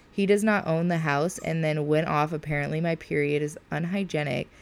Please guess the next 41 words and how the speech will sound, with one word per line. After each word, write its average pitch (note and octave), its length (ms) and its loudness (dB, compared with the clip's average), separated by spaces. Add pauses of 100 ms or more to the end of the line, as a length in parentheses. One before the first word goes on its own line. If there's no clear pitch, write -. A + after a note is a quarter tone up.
(220)
and A3+ 80 -2
can A#3 100 0
cause A#3 300 -2
infection G3+ 540 -2
if D#3+ 200 -4
left D#3 220 0
on E3 100 -2
the D#3+ 60 -2
shower C#3+ 300 0
floor, C3+ 500 0
and D3+ 100 -2
he E3 120 0
was D#3+ 120 -4
under D#3+ 220 -2
the A3+ 140 0
impression D#3+ 500 -2
I C#3+ 80 0
hadn't D3 340 -2
been F3 140 -2
showering C#3+ 420 -4
for D#3 160 -4
a D3 80 0
week D3 360 -2
when D3 120 0
I C3+ 80 -2
had C#3+ 240 0
my C#3 140 0
period C#3 460 0
or C#3+ 180 0
using D3 320 -2
tampons. C3+ 640 -2 (420)
I G3+ 80 10
said G#3 300 8
that A3 180 6
due G3 160 4
to C4 140 4
reasons F#3 440 2
I E3 80 4
can't F3+ 320 0
use B3+ 260 -2
ta-, D#3+ 260 0